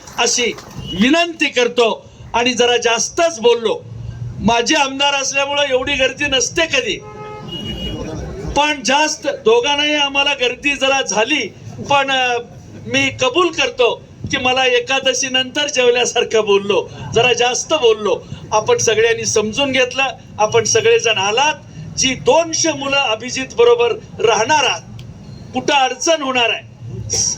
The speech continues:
सपसप दगडफेकीसारखा पाऊस येणार आहे, अशा वेळेला त्या पावसाचं स्वागत करीत, आडोशाला उभं राहत, झाडाखाली थांबून मदत करत,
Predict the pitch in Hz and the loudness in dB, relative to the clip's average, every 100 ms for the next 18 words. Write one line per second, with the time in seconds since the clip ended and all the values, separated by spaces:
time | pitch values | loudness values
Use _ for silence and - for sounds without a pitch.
0 | 392 - - - 294 285 - 349 339 - | -4 -2 0 2 2 2 0 2 0 -2
1 | - - - - - - - 262 302 320 | -12 -14 -16 -16 -14 -8 -2 0 2 0
2 | 311 285 302 285 285 285 285 277 262 269 | -2 -6 -2 0 0 0 -2 0 -2 0
3 | 247 240 226 - - - - - - - | 0 0 0 -4 -12 -20 -20 -20 -20 -20
4 | - 220 - 339 320 285 269 277 330 - | -4 -2 0 0 0 0 0 0 0 -2
5 | - - - 294 285 247 240 240 277 - | -8 -20 -6 -2 0 4 2 2 -2 0
6 | 254 247 233 233 240 247 208 - - - | -2 2 2 2 -2 0 -2 -4 -12 -18
7 | - - 208 240 294 285 277 277 277 262 | -16 -6 0 0 0 0 0 0 0 -2
8 | 247 277 269 254 214 - - - - 226 | -2 0 0 0 -2 -8 -20 -20 -4 2
9 | 233 262 285 269 269 269 - 247 262 285 | 2 2 0 -2 -2 -2 0 0 2 0
10 | 202 - - - 233 240 311 - 254 240 | 0 -8 -18 -2 0 2 0 -2 -2 0